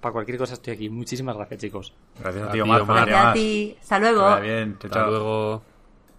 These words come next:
Speaker 2: Lo dicho, vamos con, con los Pokémons. Que aquí hay un poco de todo. O sea, comentamos muy de pasada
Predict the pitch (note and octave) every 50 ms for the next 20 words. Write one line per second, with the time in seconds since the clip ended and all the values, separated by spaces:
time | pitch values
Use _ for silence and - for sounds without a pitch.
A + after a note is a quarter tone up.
0 | - _ _ _ _ _ - - G#2+ A2+ C3+ E3+ - E3 A#2 A2 D3+ E3+ - F#3+
1 | F3 D#3+ D3 C#3+ C#3+ C#3 C3+ B2+ A#2+ A2+ G#2+ G2 G#2 - _ _ _ _ _ _
2 | _ _ - - - - - B2+ A#2 A#2 A2+ - - - A#2 - E3 F3+ D3+ G#2+
3 | F#2+ - - - - - - _ - - - _ _ _ _ - A#2 G#2+ A2 B2+
4 | C#3+ F#3 G3+ F#3 - - - B2 A2 G#2 - F#3+ D#3 G2+ F#2+ F#2 F2+ - - A2+
5 | G#2 G2 G2 G2 F#2+ F#2+ F#2+ - - _ _ _ - _ - - _ - B2+ A#2+
6 | A#2 A2+ G#2 - C#3 E3 F3 D3 D3 D#3+ E3+ F#3 F#3 E3+ E3+ E3+ - C3 - D3
7 | E3 E3+ E3 D#3 D3+ D3 D3 C#3+ C3+ B2+ B2+ - - -